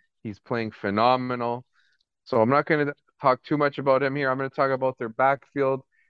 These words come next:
It's just amazing what James Robinson is doing so far. Scored a touchdown in every game, including two in week one. Had his most efficient game on the ground, seventeen for a hundred against the Chargers. Uh,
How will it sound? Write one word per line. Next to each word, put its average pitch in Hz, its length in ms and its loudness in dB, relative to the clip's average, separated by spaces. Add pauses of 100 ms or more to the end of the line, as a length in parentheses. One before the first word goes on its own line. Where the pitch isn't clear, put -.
(280)
It's 117 100 -18
just 165 200 2
amazing 135 580 0
what 123 160 -2
James 131 340 -2
Robinson 127 640 0
is 107 140 -10
doing 135 460 0
so 131 260 -2
far. 131 480 0 (420)
Scored 147 300 2
a 117 60 -2
touchdown 131 580 -2
in 110 80 -6
every 131 260 -2
game, 131 640 -4
including 123 400 -6
two 139 280 -2
in 120 120 -2
week 123 220 -4
one. 127 340 0 (300)
Had 135 160 0
his 107 120 -2
most 139 320 0
efficient 139 520 -4
game 135 240 -2
on 127 120 0
the 117 80 0
ground, 120 440 0
seventeen 131 500 -6
for 120 160 -4
a 110 80 0
hundred 120 320 -2
against 117 220 -6
the 104 80 -12
Chargers. 120 600 0 (920)
Uh, 127 340 6